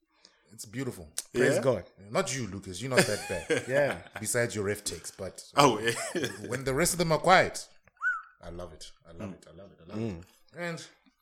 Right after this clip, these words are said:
Speaker 1: from, like, my point of view, when I look at Ole, um, the reason Man United are playing the way they're playing right now is because <laughs> they signed Cristiano Ronaldo and didn't sign a C D M.
Speaker 3: Yeah.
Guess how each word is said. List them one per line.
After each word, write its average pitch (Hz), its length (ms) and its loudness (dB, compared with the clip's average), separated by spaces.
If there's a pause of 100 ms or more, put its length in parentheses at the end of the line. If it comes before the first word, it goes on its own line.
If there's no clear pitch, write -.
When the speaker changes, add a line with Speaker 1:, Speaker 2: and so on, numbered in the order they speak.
(360)
Speaker 1:
from, 123 140 -12
like, 120 160 -6
my 127 120 -2
point 117 280 -8
of 104 80 -10
view, 95 180 -12 (240)
when 101 140 -16
I 101 40 -10
look 98 200 -12
at 101 100 -12
Ole, 95 240 -8 (720)
um, 107 380 -12 (800)
the 143 100 -6
reason 208 240 0
Man 165 140 2
United 156 220 2
are 135 60 0
playing 143 240 0
the 123 60 -4
way 131 140 0
they're 117 100 -2
playing 127 260 0
right 127 220 2
now 131 120 -2
is 113 60 -4
because 110 440 -10 (280)
<laughs> - 280 -20
they 101 60 -10
signed 131 280 -2
Cristiano 123 460 -4
Ronaldo 110 400 0
and 95 80 -8
didn't 123 160 -4
sign 117 180 -2
a 98 60 -8
C 120 200 -4
D 110 200 -2
M. 120 80 -2 (520)
Speaker 3:
Yeah. 110 240 2